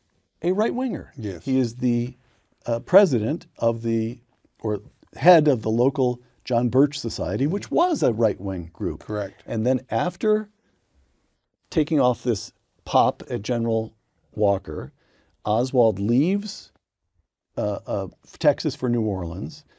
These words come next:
Speaker 1: where a television station films him distributing leaflets in favor of Fidel Castro.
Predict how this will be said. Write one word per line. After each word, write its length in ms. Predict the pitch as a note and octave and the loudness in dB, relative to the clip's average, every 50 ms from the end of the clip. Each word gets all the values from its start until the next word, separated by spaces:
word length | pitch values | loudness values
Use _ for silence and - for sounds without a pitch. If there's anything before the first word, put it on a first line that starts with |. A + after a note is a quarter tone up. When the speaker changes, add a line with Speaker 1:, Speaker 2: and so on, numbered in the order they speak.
| _ _ _ - - | _ _ _ -12 -4
Speaker 1:
where 120 | - B2 | -2 -2
a 60 | B2 | -2
television 560 | A#2 - - D#3+ F3+ G3+ G3 F3 D3 D3 D3 A#2+ | -2 2 4 4 6 6 6 4 2 2 0 -2
station 400 | - - A#2 A2+ - - A#2+ G2+ | -2 0 -2 -2 -2 -2 -6 -4
films 340 | - C3 C3 C3+ C#3 C3+ | -4 -2 -2 0 0 0
him 80 | C3+ A#2+ | -2 -2
distributing 640 | A2 A2+ G#2+ - - C3+ B2 B2 B2+ A#2+ A#2 G#2+ | -2 -4 -6 -4 -2 -2 -2 0 0 -2 -2 0
leaflets 420 | A#2 C3 C#3 C#3 D3+ D3 B2+ - - | 0 0 0 0 0 -2 -2 -2 -4
in 60 | G#2+ | -8
favor 300 | - - B2 C3 C#3+ D#3 | -4 -2 -2 0 0 -2
of 60 | C3 - | -4 -2
Fidel 280 | C3+ A#2 A#2 A#2 A#2+ | -4 0 0 -2 -2
Castro. 640 | A#2 - F#2+ F#2 F#2 F2+ - - - C#2 F2 G#2+ | -2 -4 -6 -4 -4 -6 -8 -10 -10 -10 -10 -10